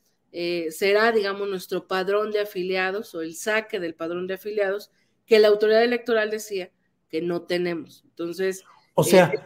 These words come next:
Speaker 2: Citlali, si Felipe Calderón decide, Felipe Calderón Hinojosa, decide ir y cumplir esos requisitos, ¿entraría como militante de Morena? ¿Podría votar y ser votado? ¿Podría llegar a ser consejero?
Speaker 1: No, ojo, estoy diciendo de los que pueden participar.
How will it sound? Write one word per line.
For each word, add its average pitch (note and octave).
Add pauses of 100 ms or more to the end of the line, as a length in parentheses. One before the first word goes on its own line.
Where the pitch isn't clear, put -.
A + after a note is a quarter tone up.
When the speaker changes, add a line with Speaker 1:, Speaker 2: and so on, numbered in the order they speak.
(100)
Speaker 2:
Citlali, F3
si E3
Felipe E3+
Calderón F3
decide, D#3
Felipe C#3
Calderón C#3
Hinojosa, C3 (260)
decide E3+
ir E3+
y D#3+
cumplir D3
esos D#3+
requisitos, C3+ (240)
¿entraría C#3
como D#3
militante C#3+
de D#3
Morena? F3 (200)
¿Podría D#3
votar D#3+
y D3+
ser D#3+
votado? E3
¿Podría D3+
llegar D#3
a C#3+
ser D3+
consejero? D3+ (480)
Speaker 1:
No, B3
ojo, A#3+
estoy C#4
diciendo D#4
de C#4+
los A3
que G#3+
pueden B3+
participar. G3